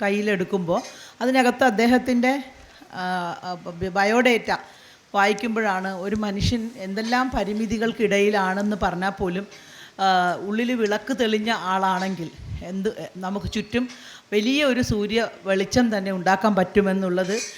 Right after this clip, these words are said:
ഇതിൽ നിന്നാണ് എനിക്ക് മനസ്സിലായത്. പക്ഷേ നമ്മളുടെ ഉള്ളിലുള്ള ആ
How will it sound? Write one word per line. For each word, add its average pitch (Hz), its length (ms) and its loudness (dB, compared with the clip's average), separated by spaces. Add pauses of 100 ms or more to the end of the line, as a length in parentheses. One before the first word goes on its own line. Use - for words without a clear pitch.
(160)
ഇതിൽ 208 220 0
നിന്നാണ് 202 460 -2 (120)
എനിക്ക് 185 200 -6
മനസ്സിലായത്. 175 800 -6
പക്ഷേ 247 340 -2 (320)
നമ്മളുടെ 262 460 4
ഉള്ളിലുള്ള 240 760 2 (360)
ആ 220 420 0